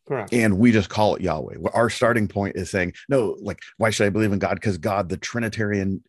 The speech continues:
Speaker 2: covenantal God of Israel, has revealed himself as the true God."
Speaker 1: Yeah, absolutely. And, and for me, okay, well, we know from creation that there must be a God who caused the beginning of creation. We know from philosophy that there must be a God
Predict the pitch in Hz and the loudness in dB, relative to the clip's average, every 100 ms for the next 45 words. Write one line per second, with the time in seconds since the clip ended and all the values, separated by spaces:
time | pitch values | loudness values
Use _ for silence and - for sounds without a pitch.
0 | - 107 104 104 92 90 92 95 82 101 | -6 -2 0 0 -2 0 0 0 -2 -6
1 | 90 95 90 87 90 - 101 87 95 85 | -6 -2 0 0 -2 -4 -2 -2 -2 -2
2 | 90 85 85 80 82 82 76 78 - 76 | -2 -2 -4 -4 -6 -6 -8 -8 -6 -6
3 | 69 - - _ _ 127 156 131 - 135 | -8 -12 -20 _ _ -4 -4 -4 -8 -8
4 | 117 156 139 - - _ 165 151 131 147 | -6 -6 -8 -12 -18 _ -4 -4 -4 -4
5 | 156 151 151 147 160 226 143 107 143 _ | -4 -4 -4 0 0 2 0 -2 -8 _
6 | _ _ _ _ _ _ 160 143 139 123 | _ _ _ _ _ _ 0 2 2 0
7 | 123 135 131 131 131 135 123 - 135 120 | 0 0 0 0 -2 -4 -10 -4 0 0
8 | 117 - 117 113 123 120 - 123 117 117 | -2 -4 -6 -4 -4 -4 -4 -4 -4 -4
9 | 113 120 - 117 107 110 117 110 101 110 | -2 -4 -6 -8 -8 -8 -8 -8 -8 -8
10 | 104 113 117 127 139 117 123 120 131 - | -8 -6 -6 -6 -8 -8 -6 -4 -4 -6
11 | 113 113 117 - 123 117 113 110 | -6 -6 -8 -6 -8 -4 -2 -2